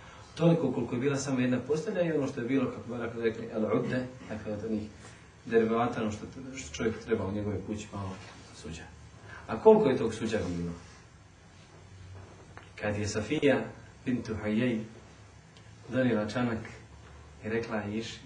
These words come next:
ovo je za Allahov poslanika gosta.” Ona je udarila po čanku.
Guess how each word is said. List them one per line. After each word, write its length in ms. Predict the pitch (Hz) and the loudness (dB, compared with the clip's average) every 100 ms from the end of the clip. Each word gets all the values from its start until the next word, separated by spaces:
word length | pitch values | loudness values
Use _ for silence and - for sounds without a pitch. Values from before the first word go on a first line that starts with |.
| - | -10
ovo 100 | 104 | -8
je 60 | 98 | -6
za 120 | 95 | -6
Allahov 440 | 92 104 107 104 92 | -6 -6 -6 -6 -8
poslanika 400 | - 98 98 92 | -10 -10 -8 -8
gosta.” 280 | 92 95 - - - - - - - - - - - - - - - - - - 123 | -8 -8 -12 -20 -20 -20 -20 -20 -20 -18 -16 -14 -14 -16 -18 -20 -20 -20 -20 -14 -2
Ona 120 | 127 | 2
je 60 | 143 | 2
udarila 280 | 156 117 104 | 2 0 -2
po 120 | 101 | -4
čanku. 360 | - 92 85 | -6 -6 -6